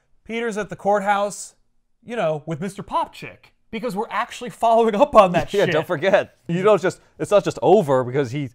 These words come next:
Speaker 2: stopped the bad guys and they got arrested. You gotta go through a whole legal process.
Speaker 1: Yeah. So Matt Murdock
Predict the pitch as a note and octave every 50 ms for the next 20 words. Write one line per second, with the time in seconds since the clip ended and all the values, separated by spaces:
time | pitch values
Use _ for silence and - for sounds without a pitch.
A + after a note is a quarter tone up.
0 | _ _ _ _ - - - - - D3+ D#3 - - B2 C#3 B2 A2+ C3+ D3+ D#3+
1 | E3 D3+ - A#2 A#2 B2 A#2+ A#2+ B2 B2 C3 C3+ C#3 A#2+ G#2+ A2+ D3+ F#3 - -
2 | A2+ A2+ D3+ G3+ A3 E3+ C#3 A#2+ B2+ - - D3 D#3+ E3+ - - D#3 D#3 D3+ C#3
3 | E3 E3+ F3 F3 D#3+ D3+ C#3 D#3 F#3+ C4 D4+ G#3+ F3+ E3 C3+ - C#3+ C3+ B2+ C3
4 | - - G#2 F2 E3+ F3+ A3+ D#4+ F#4 C#4+ F3+ B2+ A#2 - - A3+ G#3+ G3 E3+ F3
5 | G3 G#3+ - G3 F3+ F3+ F3+ F3 E3 D#3+ D3+ - -